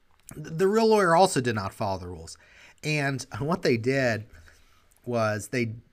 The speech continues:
they did not include a succinct and accurate statement of the proceedings below and the material facts relevant to the appeal, or a citation of the parts of the record or transcript essential to a consideration of the errors.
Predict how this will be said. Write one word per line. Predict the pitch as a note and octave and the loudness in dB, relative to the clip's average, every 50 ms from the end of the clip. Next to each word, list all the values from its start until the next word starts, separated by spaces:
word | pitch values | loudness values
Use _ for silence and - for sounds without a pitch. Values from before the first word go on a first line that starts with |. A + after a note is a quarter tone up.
| _ - | _ -20
they | C#3+ C#3 C3 - - - - - - A#2+ B2 B2+ B2+ B2 | -20 -18 -18 -18 -20 -20 -20 -18 -14 -6 0 2 2 2
did | A#2 A2+ B2+ B2 | 2 2 -2 -2
not | C3 C#3+ C#3+ D#3+ F3 F3 | -2 -2 -2 -2 -2 -2
include | D#3+ D3+ - - D3+ C#3 C3 C3 C3 B2+ | -2 -4 -4 0 2 2 4 4 4 4
a | A#2+ A2 G#2+ | 4 2 -2
succinct | - - G#2+ G2+ - - - D3 D3 D3+ D3+ - | -4 -6 -8 -10 -6 -2 -2 0 0 -2 -2 -4
and | C#3 A2+ | -4 -4
accurate | A2 A2 A2+ A#2 A#2 - C3 B2 A#2 A2 | -4 -4 -4 -4 -4 -2 0 0 0 -2
statement | - - - A#2 G#2+ G#2 F2 A2 G#2 G#2+ | -4 -4 0 0 0 0 -2 -4 -6 -6
of | G2 G2 | -6 -6
the | G#2+ | -8
proceedings | - - - G#2+ - - A#2 A2 G#2 G#2 G2+ G2 - | -10 -8 -10 -10 -8 -4 -4 -4 -4 -4 -8 -10 -10
below | - - G#2 G#2 G#2+ G#2+ G#2 G2 G2+ G2 | -10 -8 -6 -4 -4 -4 -2 -4 -4 -6
and | F#2+ G#2 | -8 -8
the | G#2+ F#2+ | -10 -8
material | G2 G2 - - A2 G#2 G#2 G#2 | -10 -10 -8 -6 -6 -6 -6 -8
facts | G#2 - - G2 F#2+ G2+ - - | -8 -8 -6 -6 -6 -6 -8 -10
relevant | - G#2 G2+ F#2+ G2 G#2 G2+ G#2 - - | -6 -4 -4 -2 -2 -4 -6 -8 -10 -8
to | A#2+ | -8
the | A2 G2 F2 | -6 -6 -6
appeal, | F2+ - - - C3 C#3 C#3+ E3 F3+ E3+ - _ _ _ _ _ _ _ _ - - _ _ - - - | -8 -8 -6 -4 -2 0 0 0 -2 -6 -10 _ _ _ _ _ _ _ _ -20 -20 _ _ -20 -10 -4
or | D3+ E3 F3 F3 | -2 -2 0 0
a | E3 | -2
citation | - - C3+ B2+ - - C3+ B2+ B2 B2 - C#3+ C3 | -2 -4 -4 -4 -4 -2 0 0 0 -2 -4 -6 -6
of | A2 G2+ | -6 -6
the | G2+ | -6
parts | - - A#2+ A#2 G#2 - - | -4 -2 -2 -2 -2 -4 -6
of | A2 | -8
the | G2+ G2+ | -6 -4
record | G2+ G#2 G2+ G#2 - A2+ G#2 | -4 -4 -4 -4 -4 -4 -6
or | G2 - | -6 -6
transcript | - - G2+ G2 G2 F#2+ - - G2+ F2+ F2 - - - _ _ _ _ _ _ _ _ _ _ - | -6 -6 -6 -6 -6 -8 -8 -8 -8 -8 -10 -10 -16 -20 _ _ _ _ _ _ _ _ _ _ -12
essential | - - - - A#2 A2 G#2+ - A#2 G2 | -10 -8 -4 -4 -4 -4 -4 -4 -6 -6
to | - - G2+ | -4 -4 -4
a | F2+ | -4
consideration | - - G2+ F2 - - G2 F#2 F2+ F2+ F2+ F2+ - - F2+ | -4 -8 -8 -8 -6 -4 -4 -2 -2 -4 -4 -6 -6 -8 -10
of | D#2+ D#2 | -10 -10
the | E2+ D#2+ D#2 | -10 -8 -8
errors. | D#2+ D#2 D2+ D2+ - - - - | -6 -6 -8 -8 -10 -14 -16 -20